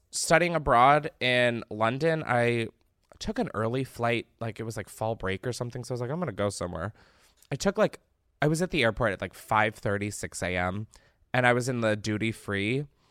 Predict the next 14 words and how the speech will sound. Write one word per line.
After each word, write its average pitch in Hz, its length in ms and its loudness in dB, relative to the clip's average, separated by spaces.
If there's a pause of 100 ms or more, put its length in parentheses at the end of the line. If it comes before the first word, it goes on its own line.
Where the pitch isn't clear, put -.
(440)
and 143 160 -2
this 139 160 -4
woman 180 400 2
had, 131 340 -2
like, 123 240 -4
a 127 80 -8
th-, - 180 -18 (220)
a 135 80 -6
tray 226 380 -2
of 110 100 -2
these 120 180 -6
little 143 400 0 (220)
sh-, - 260 -14
t-, 311 220 -8